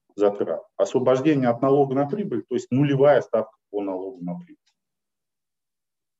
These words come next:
А дальше давайте поговорим немножечко о рынке,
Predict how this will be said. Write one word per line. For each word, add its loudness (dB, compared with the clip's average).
А 2
дальше 2
давайте 4
поговорим 0
немножечко -2
о 0
рынке, -4